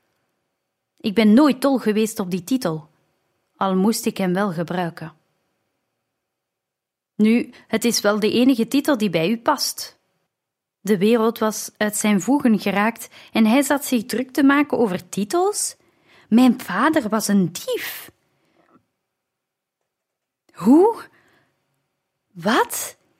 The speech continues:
Is moeder daarom van u gescheiden?" bracht ik uit. Ik had de doos van Pandora geopend en wist niet welke ramp ik het eerst moest aanpakken.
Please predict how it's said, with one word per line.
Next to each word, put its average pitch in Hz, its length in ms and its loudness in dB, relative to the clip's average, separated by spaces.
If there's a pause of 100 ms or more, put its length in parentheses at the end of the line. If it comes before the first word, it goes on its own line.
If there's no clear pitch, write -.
(840)
Is - 220 -2
moeder 240 460 4
daarom 277 400 2
van 330 180 4
u 330 80 2
gescheiden?" 339 760 -4 (960)
bracht 208 300 -6
ik 196 180 -6
uit. 180 400 -8 (680)
Ik - 200 -6
had 220 160 -2
de 196 100 -4
doos 196 260 -2
van 190 200 -2
Pandora 185 540 0
geopend 196 640 -4 (240)
en 214 100 2
wist 233 220 0
niet 262 260 4
welke 240 340 0
ramp 214 280 0
ik 214 100 -6
het 175 200 -8
eerst 254 260 -4
moest 180 260 -2
aanpakken. 214 640 -4